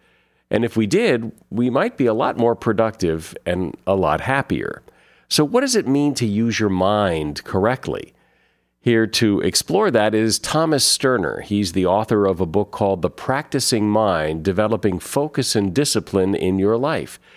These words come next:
It's great to have you here, Thomas. And let me have you start by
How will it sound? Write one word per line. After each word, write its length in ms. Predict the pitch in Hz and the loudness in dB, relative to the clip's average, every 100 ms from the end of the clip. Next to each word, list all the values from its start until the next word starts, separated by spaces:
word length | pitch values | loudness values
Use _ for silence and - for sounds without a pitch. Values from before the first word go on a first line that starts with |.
| - - - - | -20 -20 -20 -6
It's 160 | 139 - | -4 0
great 240 | 170 165 | 0 0
to 80 | 151 | 0
have 220 | 151 165 | 0 0
you 80 | 151 | 2
here, 160 | 147 131 | 2 2
Thomas. 480 | 143 131 151 151 | 2 2 2 0
And 280 | - 143 147 | 0 0 2
let 120 | 156 | 0
me 160 | 240 247 | 0 0
have 240 | 196 180 | 0 0
you 120 | 170 156 | 0 0
start 380 | - 147 143 | 2 0 2
by 200 | 139 120 | 0 0